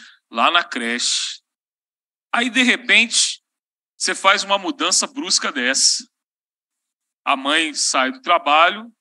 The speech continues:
e se depara com a criança chorando, o que a professora,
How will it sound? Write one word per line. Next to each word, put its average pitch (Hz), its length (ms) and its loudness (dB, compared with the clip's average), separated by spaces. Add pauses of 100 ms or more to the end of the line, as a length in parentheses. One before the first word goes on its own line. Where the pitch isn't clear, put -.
(400)
e 143 60 -20
se - 200 -10
depara 147 500 0
com 147 100 -4
a 143 40 -4
criança 120 520 -4
chorando, 202 800 -2 (520)
o 143 100 -4
que - 120 -4
a 147 80 2
professora, 156 1080 0